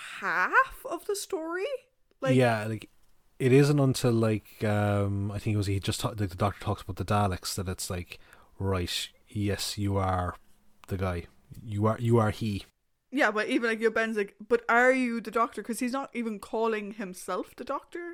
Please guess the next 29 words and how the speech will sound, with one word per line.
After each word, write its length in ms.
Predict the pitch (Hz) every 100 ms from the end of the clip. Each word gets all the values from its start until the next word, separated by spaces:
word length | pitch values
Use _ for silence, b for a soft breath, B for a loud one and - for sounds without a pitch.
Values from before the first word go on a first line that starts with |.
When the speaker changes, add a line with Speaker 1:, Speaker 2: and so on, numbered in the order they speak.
| -
Speaker 1:
Like, 180 | 208 - _ _ _ -
the 80 |
Doctor 260 | 220 196 196
Speaker 2:
Yeah. 60 | 202
Speaker 1:
isn't 160 | 196
referring 320 | 185 - 190
to 60 | 196
himself 340 | 190 190 190
as 80 | 202
the 80 | 202
Doctor. 340 | 233 240 262
So 120 | 262 240
Ben's 320 | 233 240 247
like, 340 | 214 208 - b b b b b -
"What 340 | - - _
the 140 | 277
hell 640 | 294 285 339 320 339 277 254
is 240 | 254 311 240
this?" 560 | 302 233 196 - - - b b b b _
And 160 | 214 208
again, 600 | 208 190 220 208 202 196
you 100 | 202
know, 420 | 190 190 185 - - _ _ _ _ _ _ -
as 260 | 214 214 226
is 120 | 226
the 120 | 220
story 340 | - 208 196
with 160 | 196 233
Ben, 340 | 196 180 190